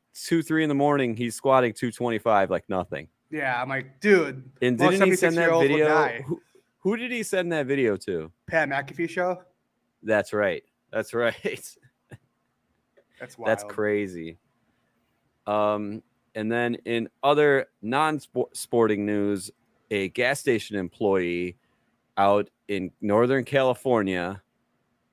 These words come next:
Speaker 1: is getting fired.
Speaker 2: Why?
Speaker 1: He accidentally set the gas price to sixty-nine.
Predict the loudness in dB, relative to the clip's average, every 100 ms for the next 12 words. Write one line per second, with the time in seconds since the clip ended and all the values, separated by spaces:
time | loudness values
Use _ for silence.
0 | _ _ _ _ _ _ _ _ _ _
1 | -2 -2 0 -2 -2 -2 -2 -4 -14 _
2 | _ _ _ _ _ _ _ _ _ _
3 | _ -2 2 2 2 4 2 2 0 0
4 | 0 -2 -6 0 4 4 2 -6 2 4
5 | 4 2 -2 0 -2 -6 -12 -18 _ _
6 | _ _ _ _ _ _ -8 -8 -8 -8
7 | -4 -4 -2 0 2 4 4 2 -4 -12